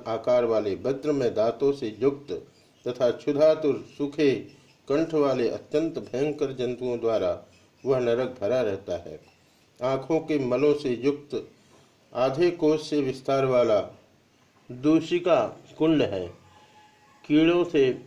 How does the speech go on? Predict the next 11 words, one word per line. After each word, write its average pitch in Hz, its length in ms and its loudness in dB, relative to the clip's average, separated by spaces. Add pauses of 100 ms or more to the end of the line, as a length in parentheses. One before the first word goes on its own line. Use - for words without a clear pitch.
(160)
छत 160 320 -2
विक्षत 135 500 -2
हुआ 127 180 2
पापी 123 580 -2
प्राणी 127 500 -2
निरंतर 139 500 -2
उसमें - 440 -6
चक्कर 120 320 -6
लगाते 104 480 -4
रहते 90 300 -6
हैं। - 240 -12